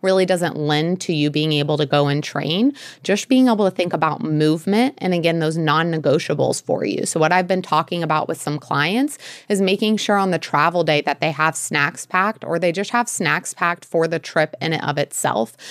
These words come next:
because I can't tell you how many times it's come in handy for me to just have Nugo bars on hand, or me to have different snacks that we often go to,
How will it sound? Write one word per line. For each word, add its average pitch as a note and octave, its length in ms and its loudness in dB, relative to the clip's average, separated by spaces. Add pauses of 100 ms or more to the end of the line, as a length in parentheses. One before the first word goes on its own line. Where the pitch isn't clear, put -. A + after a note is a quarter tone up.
(200)
because D#3+ 380 2
I E3+ 160 0
can't G#3+ 380 -6
tell F3 240 2
you F#3 160 2
how E3 220 0
many F3+ 180 0
times D#3+ 360 -2
it's D#3 140 -6
come D#3+ 240 -2
in D3+ 140 0
handy D#3+ 560 0 (240)
for F#3+ 140 2
me F3 200 2
to F3 120 -2
just F3 220 0
have D3 200 0
Nugo G#3+ 440 2 (100)
bars G3 240 2
on G3 220 -2
hand, F#3 560 -2
or D3+ 180 0
me D#3+ 220 -2
to E3 100 -6
have D3 340 0 (300)
different F#3+ 340 0
snacks F3 460 0
that D#3+ 180 0
we D3+ 240 0
often D#3 380 -2
go D#3 260 4
to, D#3 420 2